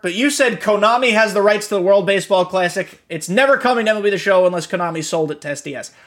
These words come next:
I don't think there's a world in which it has to be exclusive, clearly, because we have it. So I'm happy about that. Very happy about that. I think you, you're probably happy about that, too. I think you were just stating, um, what you believe to be true at the time. And that's, there's nothing wrong with that. Um,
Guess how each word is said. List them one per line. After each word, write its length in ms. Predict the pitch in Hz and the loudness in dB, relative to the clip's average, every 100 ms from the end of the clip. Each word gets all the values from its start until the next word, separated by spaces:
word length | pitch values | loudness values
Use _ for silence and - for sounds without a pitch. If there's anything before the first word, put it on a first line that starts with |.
| - | -12
I 140 | - 302 | -2 2
don't 200 | 330 311 | 2 2
think 200 | 311 - | -2 0
there's 180 | 277 254 | 0 2
a 80 | |
world 240 | 240 254 240 | 2 2 2
in 80 | 233 | 0
which 160 | 233 | -2
it 80 | 226 | 0
has 160 | 214 214 | -2 -2
to 60 | |
be 100 | 208 | -8
exclusive, 580 | 202 - 220 - 95 _ | -10 -6 -6 -6 -12 _
clearly, 320 | - 127 98 - | -12 -12 -14 -18
because 280 | 156 151 151 | -14 -12 -10
we 80 | 156 | -6
have 180 | 160 | -6
it. 80 | 104 - | -8 -14
So 120 | 147 | -12
I'm 60 | 151 | -8
happy 220 | 151 131 | -8 -10
about 180 | 107 - | -18 -20
that. 220 | 101 _ _ | -20 _ _
Very 240 | 147 202 165 | -2 0 0
happy 240 | 139 131 | -4 -8
about 180 | 123 107 | -14 -16
that. 140 | 101 - | -14 -4
I 140 | 233 | 0
think 180 | 294 214 | 0 0
you, 180 | 294 220 | 0 2
you're 160 | 185 208 | 0 0
probably 260 | 185 151 | 0 0
happy 200 | 147 151 | -2 -6
about 180 | 143 143 | -6 -6
that, 160 | 143 - | -6 -8
too. 180 | 147 | -10
I 40 | 117 | -10
think 180 | 143 131 | -12 -16
you 60 | |
were 60 | 127 | -16
just 160 | 131 | -16
stating, 380 | - 131 123 123 _ _ _ _ _ _ | -12 -12 -12 -14 _ _ _ _ _ _
um, 420 | - 123 120 117 123 - | -12 -10 -10 -12 -20 -10
what 180 | 170 165 | -6 -4
you 100 | 160 | -4
believe 280 | 147 143 120 | -6 -8 -10
to 60 | |
be 80 | 127 | -14
true 180 | - 156 | -6 -6
at 80 | 139 | -8
the 40 | |
time. 220 | - - _ _ _ _ _ _ _ | -16 -20 _ _ _ _ _ _ _
And 100 | 147 | -10
that's, 200 | 143 139 | -8 -10
there's 200 | - 143 | -14 -12
nothing 200 | 139 139 | -12 -12
wrong 120 | 131 113 | -12 -16
with 100 | - | -18
that. 180 | - _ _ _ _ _ _ _ - | -20 _ _ _ _ _ _ _ -14
Um, 600 | 139 135 131 127 127 123 | -10 -10 -8 -10 -14 -20